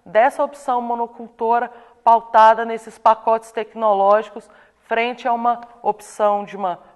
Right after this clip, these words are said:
policultura ou de uma agricultura familiar, pensando aí num processo de, e numa garantia de uma segurança alimentar, né?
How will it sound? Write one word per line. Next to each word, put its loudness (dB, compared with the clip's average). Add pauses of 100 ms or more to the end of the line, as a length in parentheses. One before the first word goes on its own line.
(100)
policultura -8
ou 0
de -14
uma -2
agricultura -10 (360)
familiar, 0
pensando -10
aí -10 (280)
num -10
processo -4
de, -12
e -14
numa -2
garantia -2 (340)
de -16
uma -8
segurança -4
alimentar, -2
né? -10